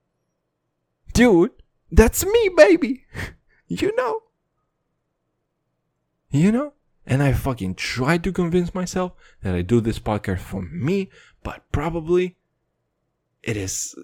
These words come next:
somehow you want to get, you know, an approval from other people, but you need to motherfucking get them to listen,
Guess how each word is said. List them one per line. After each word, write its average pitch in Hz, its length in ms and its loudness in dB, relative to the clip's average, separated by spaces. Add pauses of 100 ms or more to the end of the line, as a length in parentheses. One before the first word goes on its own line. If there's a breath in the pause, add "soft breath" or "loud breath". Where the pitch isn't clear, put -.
(160)
somehow 131 480 -2
you 101 240 0
want 120 360 0
to 117 80 -2
get, 98 360 -4
you 113 80 0
know, 98 220 0
an 110 140 -4
approval 113 460 0
from 98 300 -12
other 160 240 -4
people, 160 540 -4 (1080)
but 120 300 0
you 120 100 2
need 120 200 2
to 123 140 0
motherfucking 104 720 0
get 95 180 -2
them 92 180 -8
to - 140 -6
listen, 170 500 0